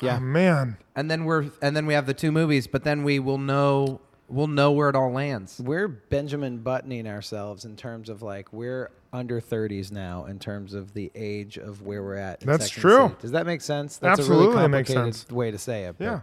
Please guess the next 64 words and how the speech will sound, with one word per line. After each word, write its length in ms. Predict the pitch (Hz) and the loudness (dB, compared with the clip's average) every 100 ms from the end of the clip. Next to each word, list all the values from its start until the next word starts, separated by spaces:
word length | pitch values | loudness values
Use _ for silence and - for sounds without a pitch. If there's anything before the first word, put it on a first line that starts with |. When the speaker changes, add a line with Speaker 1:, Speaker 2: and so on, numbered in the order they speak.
| - | -2
Speaker 3:
I 120 | 147 | 2
Speaker 2:
We're 80 | 165 | 4
Speaker 3:
started 300 | 170 233 196 | 4 2 0
getting, 400 | 180 165 151 127 | -2 -2 -4 -6
I 120 | - 147 | -2 -2
started 320 | - 196 160 | 0 -2 -2
getting 200 | 160 147 | -2 -2
depressed 380 | 123 139 131 - | -2 0 0 0
about 220 | 123 113 | -2 -2
how 200 | 110 123 | -2 -4
many 380 | 120 120 117 110 _ - | -2 -4 -6 -8 _ -16
few 280 | - 135 | -6 -4
episodes 340 | 120 - 135 120 | -4 -4 -6 -4
we 100 | 127 | -2
had 200 | 120 117 | -2 -2
left 340 | 113 110 - _ _ _ _ _ - | -4 -4 -10 _ _ _ _ _ -10
at, 180 | 113 | -8
like, 160 | 117 113 | -6 -6
episode 420 | 107 - 120 101 - | -8 -4 -6 -6 -6
eight. 320 | 123 117 - _ _ _ | -6 -6 -12 _ _ _
But 100 | 131 | -4
now 160 | 135 147 | 0 0
it's, 160 | 156 147 | 0 -2
like, 180 | 123 | -4
getting 440 | - 127 117 110 101 - | -2 -2 -2 -4 -10 -8
real. 280 | 107 131 117 | 0 2 2
Speaker 2:
Yeah, 80 | 117 | 0
Speaker 3:
It's, 120 | - | -2
Speaker 2:
it 100 | 185 | 2
Speaker 3:
it's 80 | 165 | 2
Speaker 2:
is, 100 | 156 | 4
Speaker 3:
like 140 | 170 | 0
Speaker 2:
it 80 | 208 | 2
is 200 | 156 139 | 2 2
getting 180 | 135 131 | 2 2
real. 180 | 123 120 | 2 0
Speaker 3:
it's 160 | 143 | 0
like 160 | 180 - - - _ - | -2 -2 -10 -20 _ -20
f-, 140 | - - - | -20 -10 -2
end 200 | 156 160 | 0 0
of 80 | |
freshman 320 | - 151 160 139 | 0 -2 0 -2
year. 100 | 143 | 0
You're 80 | |
like, 160 | 120 113 | -2 -2
"High 140 | 160 | -2
school 220 | 180 202 190 | -2 2 2
will 60 | |
be 160 | 147 156 | 4 4
over 200 | 131 127 | 4 0
quick," 320 | - 135 - | 2 2 0
and 100 | 123 | -4
you're 80 | 127 | -4
like, 160 | 120 | -2
"But 140 | - 180 | -2 0
I 20 | |
have 140 | 160 | -2
three 180 | - 156 | 0 2
years 220 | 143 135 | 4 6
left." 240 | 131 117 123 | 4 2 0
And 80 | 127 | -2
then 100 | 123 | -2
it's 160 | - | -2
like, 220 | 123 113 | -2 -2